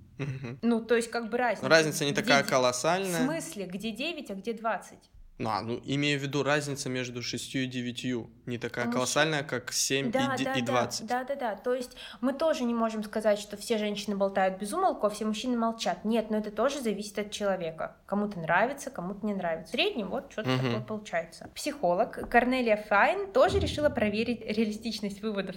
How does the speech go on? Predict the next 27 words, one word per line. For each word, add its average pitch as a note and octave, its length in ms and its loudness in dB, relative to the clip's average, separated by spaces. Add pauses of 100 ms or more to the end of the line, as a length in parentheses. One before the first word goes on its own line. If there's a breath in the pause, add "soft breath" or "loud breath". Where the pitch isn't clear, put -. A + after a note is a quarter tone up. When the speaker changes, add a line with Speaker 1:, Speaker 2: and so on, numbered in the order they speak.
Speaker 2:
этой F#3 180 -8
книги. F3 520 -6
Это, B3+ 180 2
мне C4 140 2
кажется, B3+ 260 0
какое-то A3 560 0 (320 loud breath)
безграничное, G#3 800 0
бесконечное G#3 600 -2
поле G#3 320 -4
для F#3+ 180 -4
экспериментов G3+ 760 -4
и G#3 120 -8
проверок. G#3+ 640 2 (100)
Она F4 200 4
начала D#4+ 280 4
проверять C4+ 520 0
источники. - 720 -6
Оказалось, D#4+ 600 6
что C#4 540 2
один A#3+ 300 4
из G3+ 120 -2
источников — A3 600 -4 (100)
это C4+ 200 0
личное A3+ 500 0
сообщение G3 640 0
от G#3 240 -2
нейробиолога, F#3+ 880 0